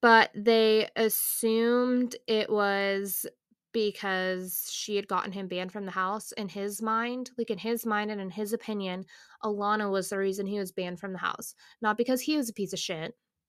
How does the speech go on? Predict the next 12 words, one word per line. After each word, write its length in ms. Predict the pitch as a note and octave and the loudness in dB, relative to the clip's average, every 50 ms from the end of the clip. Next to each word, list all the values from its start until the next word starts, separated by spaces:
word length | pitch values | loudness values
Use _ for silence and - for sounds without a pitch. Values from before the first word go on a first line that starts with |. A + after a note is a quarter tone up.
| _ _ _ _ _ _ _ _ _ | _ _ _ _ _ _ _ _ _
because 360 | - A#3+ - A#3 A3 G3 - | 2 4 4 4 2 0 0
she 300 | - - A#3+ A#3 A3 A3+ | 0 2 2 2 2 2
told 260 | A3+ - A#3 A3 G#3+ | 0 0 -2 0 2
on 160 | G3 F3 F3 F3 | 2 0 -2 -4
him. 360 | - - B1+ - - B3+ - _ _ _ | -8 -10 -10 -12 -14 -16 -18 _ _ _
"Well, 120 | C#4+ C#4+ | 0 0
don't 260 | A3+ - D4 C4+ C4+ B3+ | 2 4 2 2 4 2
go 80 | C4+ | 2
in 80 | B3+ A#3+ | 2 2
the 60 | A#3 | 2
house, 420 | - - A#3 A3+ A3+ A3 - - - - | 0 2 2 2 2 2 0 -4 -6 -4
Aaron." 640 | - G#3+ G#3+ G#3 G#3 G#3+ G#3+ G#3+ G#3+ G#3+ G#3+ G3+ | -4 -2 0 0 0 0 0 0 -2 -2 -4 -6